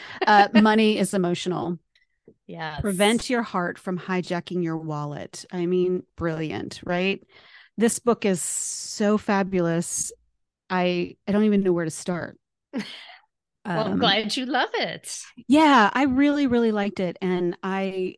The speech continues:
Speaker 2: I have marked several things in here. I wanna sit down and go through this with my spouse, you know, even though it aren't serious problems, but yeah, it, it's, it all gonna be helpful in some way.
Speaker 1: Yeah.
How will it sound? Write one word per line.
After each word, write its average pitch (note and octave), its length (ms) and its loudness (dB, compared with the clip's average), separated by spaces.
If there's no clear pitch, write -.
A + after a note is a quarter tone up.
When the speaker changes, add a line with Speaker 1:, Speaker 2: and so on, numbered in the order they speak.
Speaker 2:
I F#3+ 40 -6
have F#3 280 -6
marked F3+ 280 -2
several F#3 320 -4
things F3 340 -2
in F3+ 80 0
here. E3 540 -2
I F3+ 80 0
wanna E3+ 460 0
sit - 200 -10
down E3 340 -2
and D#3 340 -2
go E3 120 -4
through D#3+ 220 -6
this D#3+ 300 -4
with D#3 180 -8
my D3+ 80 -4
spouse, D3 800 -6
you F#3 80 -2
know, D3 220 2
even D#3+ 320 2
though C#3+ 300 -2
it F#3+ 160 -2
aren't F3 280 -4
serious A#3+ 500 -2
problems, E3+ 400 -2
but - 220 -8
yeah, C4 360 -2
it, A3+ 280 -6
it's, - 360 -8
it A3 220 -6
all C4+ 220 2
gonna G#3+ 220 6
be F3+ 100 2
helpful G3 420 -2
in C#3+ 140 0
some D3 240 -10
way. - 260 -10
Speaker 1:
Yeah. C#3 300 -20